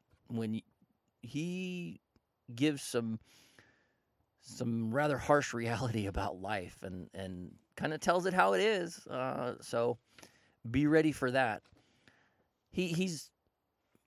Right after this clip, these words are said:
much more measured with his language sometimes than I am, <laughs> but, uh, he'll, he'll, yeah,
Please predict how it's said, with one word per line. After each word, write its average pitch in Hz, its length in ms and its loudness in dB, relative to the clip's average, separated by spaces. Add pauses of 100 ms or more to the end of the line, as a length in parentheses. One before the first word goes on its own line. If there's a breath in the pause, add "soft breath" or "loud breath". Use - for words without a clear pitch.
(120)
much 180 260 6
more 165 160 4
measured 131 320 4
with 113 160 -2
his 107 140 0
language 120 340 -2
sometimes 98 460 -6
than 92 120 -6
I 95 180 -4
am, 135 220 0
<laughs> - 0 -
but, 107 200 2 (760 soft breath)
uh, 92 240 -6
he'll, 151 420 -2
he'll, 202 340 -6 (260)
yeah, 139 200 -6